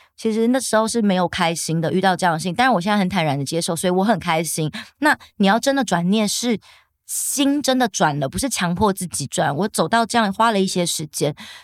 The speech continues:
所以我的工作也有我烦恼的地方，或者我常抱怨说我东西真的好多，然后我家都快没地方放，是不是要租仓库？我的衣服真的好多，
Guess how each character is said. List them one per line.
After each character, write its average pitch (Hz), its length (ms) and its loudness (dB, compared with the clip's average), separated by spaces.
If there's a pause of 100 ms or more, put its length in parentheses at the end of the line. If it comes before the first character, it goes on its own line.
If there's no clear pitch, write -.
所 277 240 0
以 359 440 2 (220)
我 208 260 2
的 190 80 0
工 302 180 0
作 359 180 2
也 262 100 4
有 226 340 2 (440)
我 160 500 2
烦 196 260 2
恼 240 160 4
的 - 80 -6
地 165 240 -2
方， 165 180 0
或 202 140 2
者 214 140 2
我 175 120 2
常 156 200 -4
抱 185 160 2
怨 190 180 2
说 190 200 0
我 156 120 0
东 156 160 -8
西 170 160 -6
真 175 140 -2
的 180 80 -2
好 - 340 -2
多， 143 220 2
然 143 100 0
后 180 220 4 (320)
我 156 80 -4
家 175 100 0
都 180 80 0
快 202 140 0
没 156 120 -2
地 170 120 -6
方 165 180 -2
放， 185 160 0
是 175 80 -4
不 185 60 -4
是 190 40 0
要 175 120 4
租 165 200 -4
仓 156 300 -4
库？ 196 160 -2
我 160 80 2
的 160 60 -2
衣 220 100 -2
服 180 160 -4
真 185 140 0
的 196 40 2
好 170 240 0
多， - 240 0